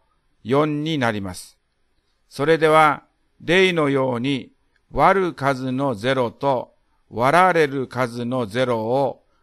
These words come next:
二つずつ消してから計算しましょう。説明を止めてください。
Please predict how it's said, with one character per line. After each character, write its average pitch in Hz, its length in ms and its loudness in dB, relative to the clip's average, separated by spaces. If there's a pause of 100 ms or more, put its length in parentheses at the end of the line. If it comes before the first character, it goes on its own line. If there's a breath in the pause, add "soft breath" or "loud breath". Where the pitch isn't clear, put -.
(140)
二 185 400 2
つ 185 240 -4
ず 165 160 -10
つ 185 240 -6
消 156 160 -4
し - 140 -8
て 135 220 -4
か 143 180 -2
ら 170 160 2
計 123 300 -4
算 120 280 -6
し 110 140 -10
ま 113 100 -8
し - 120 -10
ょ 95 180 -8 (800)
う。 - 40 -20
説 139 260 -8
明 147 340 0
を 123 100 -2
止 127 120 -8
め 147 140 -2
て 147 140 -4
く 117 80 -12
だ 113 120 -8
さ 104 160 -10
い。 98 140 -18